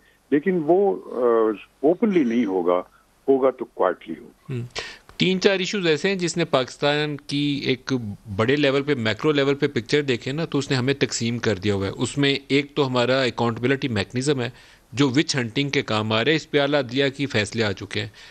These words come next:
Speaker 2: फिर हमारा election process है, जिसमें हर दफ़ा पैंतीस पैंचर के इल्ज़ामात लगते हैं और वो साफ शफाफ नहीं है।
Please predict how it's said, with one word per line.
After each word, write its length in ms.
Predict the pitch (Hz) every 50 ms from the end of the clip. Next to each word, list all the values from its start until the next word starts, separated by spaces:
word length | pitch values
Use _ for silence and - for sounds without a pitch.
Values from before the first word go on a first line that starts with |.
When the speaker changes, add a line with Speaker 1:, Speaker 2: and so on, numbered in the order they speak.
| - _ -
Speaker 2:
फिर 140 | 151 151 147
हमारा 300 | 147 143 135 135 143 147
election 400 | 139 120 120 110 - - 160 156
process 520 | - 143 123 117 113 - 147 147 139 -
है, 160 | 127 127 131
जिसमें 360 | 127 131 135 123 - 139 139 113
हर 160 | 117 127 131
दफ़ा 280 | 135 135 - - 139
पैंतीस 420 | 135 - 131 123 117 107 - 139 -
पैंचर 380 | - 120 113 101 - 123 120
के 100 | 110 -
इल्ज़ामात 480 | 127 120 107 117 117 113 117 120 113 -
लगते 240 | 117 104 - - 123
हैं 80 | 120
और 60 | 120 117
वो 160 | 117 117 113
साफ 300 | - - 113 107 104 -
शफाफ 420 | - 110 - 113 104 104 - -
नहीं 140 | 113 117 113
है। 100 | 113 120